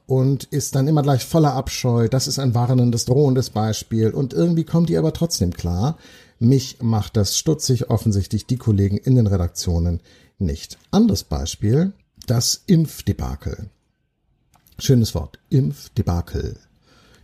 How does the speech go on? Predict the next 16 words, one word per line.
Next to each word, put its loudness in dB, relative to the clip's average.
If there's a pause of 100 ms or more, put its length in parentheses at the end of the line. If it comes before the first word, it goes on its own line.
(140)
Der 4
richtige 0
Impfstoff -2
gegen 0
covid -2
neunzehn -2
wurde -2
zu -6
spät -2
und 0
in -2
zu -6
geringer 2
Menge 0 (480)
bestellt. -2 (260)
Diese 2